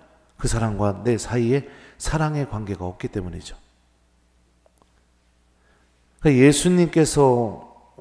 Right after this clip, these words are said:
오늘 말씀하신 것처럼 나를 사랑하는 사람들은 내 말을 지킬 것이다. 지키려면 어떻게 될까요? 기억되고 들어야겠죠.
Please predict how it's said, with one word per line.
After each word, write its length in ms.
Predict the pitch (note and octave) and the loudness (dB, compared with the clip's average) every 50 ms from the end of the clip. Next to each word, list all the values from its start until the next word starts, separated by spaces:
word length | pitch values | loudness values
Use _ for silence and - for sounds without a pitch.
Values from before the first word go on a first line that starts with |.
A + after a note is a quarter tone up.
| D#2+ - _ _ | -20 -20 _ _
오늘 180 | C#3 C3+ B2 | -6 -6 -4
말씀하신 640 | A2+ G#2+ A2+ B2 B2 - - C#3+ C3 A#2 - B2+ A#2+ | -2 0 0 0 0 -2 -4 -4 -6 -6 -6 -8 -8
것처럼 440 | A2 - - - F#2 G2 G2 F#2+ F2 - _ _ _ _ _ _ _ _ _ _ _ _ _ _ - | -8 -8 -10 -10 -8 -8 -8 -8 -10 -16 _ _ _ _ _ _ _ _ _ _ _ _ _ _ -4
나를 340 | - B2 C3+ D3 E3 F3+ F3+ | 2 6 8 10 10 10 8
사랑하는 560 | E3 - - F#3 F#3+ F3+ F3+ F3 F3 F3 F3 | 6 4 2 2 4 4 4 4 4 2 2
사람들은 840 | D#3+ - D3+ D#3 D3 C3+ B2+ A#2 B2+ E3 F3 C#3+ G#2+ F#2 F2+ - G#2 | 0 0 -2 -2 -2 -2 -2 0 2 2 2 0 -2 -8 -10 -6 2
내 140 | B2+ D#3+ D#3 | 2 2 2
말을 680 | B2+ G#2+ G#2+ B2 C#3+ D#3+ E3+ F3+ F3 E3 - - - - - _ _ _ - | 4 2 4 4 6 6 6 4 4 2 -2 -10 -18 -20 -20 _ _ _ -12
지킬 300 | - - - - A3+ A3 | -10 -8 -2 -2 -2 0
것이다. 680 | - D#3+ C3 - - G2+ G#2 G2+ A2 G#2+ F#2 - - - - _ _ _ _ _ _ _ _ | 0 -6 -6 -6 -4 -4 -2 -2 -2 -4 -6 -12 -18 -20 -20 _ _ _ _ _ _ _ _
지키려면 480 | - - - - D#3 D#3+ D#3 C3+ C3+ | -6 -6 -6 -2 2 2 2 2 2
어떻게 200 | B2+ - C#3+ D#3 | -2 0 0 2
될까요? 420 | C#3+ D3 C#3 - D3+ E3+ F#3+ F3+ - - - - - _ _ _ _ _ _ _ _ _ _ _ _ _ _ - - | 2 2 2 4 4 4 4 2 -4 -12 -20 -20 -20 _ _ _ _ _ _ _ _ _ _ _ _ _ _ -20 -6
기억되고 800 | - C#3+ D3 D3+ D3+ - - - C#3+ C3+ - - D3 C#3+ C#3+ | 2 4 4 4 4 0 0 2 2 2 2 0 -2 -2 2
들어야겠죠. 720 | - - C#3 C#3+ C3+ B2 G#2+ A2 G#2+ - - - G#2 G2+ | 2 6 6 6 4 4 0 -4 -8 -8 -8 -10 -10 -10